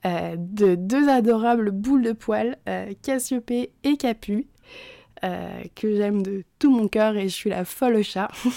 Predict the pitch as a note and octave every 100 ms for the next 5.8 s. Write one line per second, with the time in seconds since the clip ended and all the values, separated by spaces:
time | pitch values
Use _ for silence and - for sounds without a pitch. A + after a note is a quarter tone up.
0 | C#4+ - - - - - - - G#3 -
1 | G#3 B3 A#3+ A3+ A#3 A#3 G#3+ G#3+ G#3 G#3+
2 | A3+ G#3 A3+ A3 A3 G#3+ A#3+ A3+ G#3+ A3+
3 | A3 A#3 B3 - C#4 - A3 - - -
4 | - - - - - - G3+ G3 F#3 F3+
5 | F3 - A#3+ C4+ A3 G3 G3+ G#3+